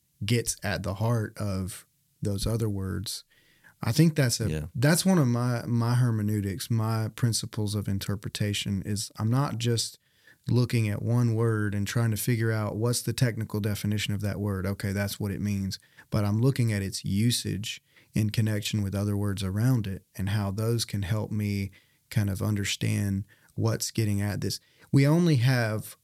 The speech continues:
Speaker 1: language. That's all
Speaker 2: That
Speaker 1: we
Speaker 2: right.
Speaker 1: have.
Speaker 2: Yep.
Speaker 1: So the language that's being used is, is being used for a reason, and it's trying to get at God's heart, uh,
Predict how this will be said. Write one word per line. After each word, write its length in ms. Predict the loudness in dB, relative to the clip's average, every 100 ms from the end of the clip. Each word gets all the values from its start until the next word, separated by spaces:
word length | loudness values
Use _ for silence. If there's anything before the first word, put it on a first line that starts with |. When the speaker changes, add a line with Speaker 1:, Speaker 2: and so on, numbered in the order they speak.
| _
Speaker 1:
language. 600 | -2 0 0 -2 -4 -4
That's 220 | -2 -2
all 160 | 0 2
Speaker 2:
That 120 | 2
Speaker 1:
we 60 | 2
Speaker 2:
right. 80 | 0
Speaker 1:
have. 460 | 0 -2 -4 -6 -8
Speaker 2:
Yep. 220 | -8 -8 -10
Speaker 1:
So 520 | 0 4 4 2 -2 -10 _ _ _ _
the 220 | -2 2 4
language 540 | 4 6 6 4 2
that's 160 | -4 -2
being 300 | 2 2 2
used 720 | 2 2 2 2 0 -6 -6
is, 380 | -4 -2 -4 -8 -4
is 180 | -4
being 320 | -2 0 0 0
used 600 | 0 2 0 -2 -8 -14 -12 -12
for 300 | -8 -2 0
a 60 |
reason, 640 | 0 0 0 -2 -4 -4 -6 _ _ _ _ -4
and 160 | 0 0
it's 160 | -2
trying 440 | -2 2 4 4 2
to 160 | 0
get 240 | 0 0 0
at 420 | -2 -4 -4 -2
God's 300 | -2 -2 -4
heart, 500 | -4 -2 0 -2 -8 _ _ _ _ _
uh, 220 | -6 -6